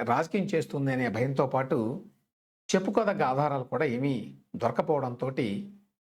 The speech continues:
అధికార కాంగ్రెస్ కూడా స్వరం తగ్గించింది. హోంమంత్రి పరమేశ్వర్ ఏమన్నాడంటే అసెంబ్లీలో, "ఈ ఆరోపణలో వాస్తవం లేకపోతే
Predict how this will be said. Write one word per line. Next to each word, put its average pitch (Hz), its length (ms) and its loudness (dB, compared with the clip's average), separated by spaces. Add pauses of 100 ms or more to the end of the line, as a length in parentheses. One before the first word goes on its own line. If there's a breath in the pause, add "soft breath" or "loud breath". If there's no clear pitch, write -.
(140)
అధికార 147 320 2
కాంగ్రెస్ 127 340 -2
కూడా 123 200 0
స్వరం 151 300 0
తగ్గించింది. 117 640 -2 (1400)
హోంమంత్రి 214 340 4
పరమేశ్వర్ 147 480 2
ఏమన్నాడంటే 139 800 0 (340)
అసెంబ్లీలో, 113 640 0 (1000)
"ఈ 135 120 6
ఆరోపణలో 180 560 2
వాస్తవం 143 440 0
లేకపోతే 135 560 0